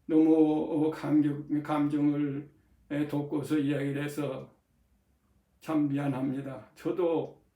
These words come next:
한때는 운동권이라고 해가지고서는 산업사회의 그 노동자로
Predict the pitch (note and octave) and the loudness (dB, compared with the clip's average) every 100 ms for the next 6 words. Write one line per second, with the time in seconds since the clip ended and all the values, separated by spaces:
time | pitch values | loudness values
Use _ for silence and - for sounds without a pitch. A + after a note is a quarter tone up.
0 | _ _ _ _ _ _ _ _ _ _ | _ _ _ _ _ _ _ _ _ _
1 | _ _ _ - - G3 E3+ E3 D#3+ E3+ | _ _ _ -14 -8 -6 0 4 6 6
2 | C#3+ - - _ _ _ _ _ _ _ | 4 0 -12 _ _ _ _ _ _ _
3 | _ - D3 F3+ F3+ F#3+ F3+ D#3+ E3+ E3 | _ -4 2 2 4 4 2 4 4 4
4 | E3 E3 C#3+ D3+ D3+ D3+ D#3+ D#3 D#3+ D#3 | 4 2 0 0 0 0 0 0 2 2
5 | D#3 - A3+ F#3+ F3+ F3+ F3 F3 D#3+ D#3+ | 2 -2 -2 -4 -4 0 2 4 2 2
6 | D3+ D#3+ D#3+ E3 D#3 D#3+ E3 C#3+ - | 2 2 2 4 6 4 2 0 -4